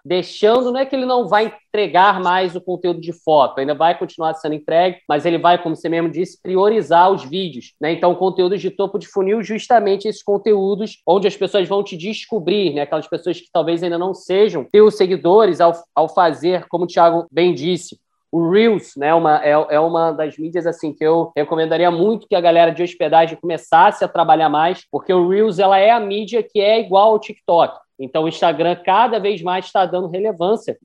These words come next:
pra essa linguagem, pra esse formato, né? Então, acho que o grande segredo aí do Instagram hoje, principalmente, porque a gente pode fazer esses vídeos curtos de trinta segundos,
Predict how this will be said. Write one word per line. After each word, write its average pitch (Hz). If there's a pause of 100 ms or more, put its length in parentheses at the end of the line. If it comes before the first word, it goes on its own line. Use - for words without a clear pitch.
pra 156
essa 170
linguagem, 175
pra -
esse 175
formato, 165
né? 131
Então, 170 (220)
acho -
que -
o 170
grande 190
segredo 180
aí 185
do 170
Instagram 180
hoje, 175
principalmente, 208
porque 139
a 156
gente 160
pode 175
fazer 160
esses 165
vídeos 160
curtos 202
de 147
trinta 175
segundos, 170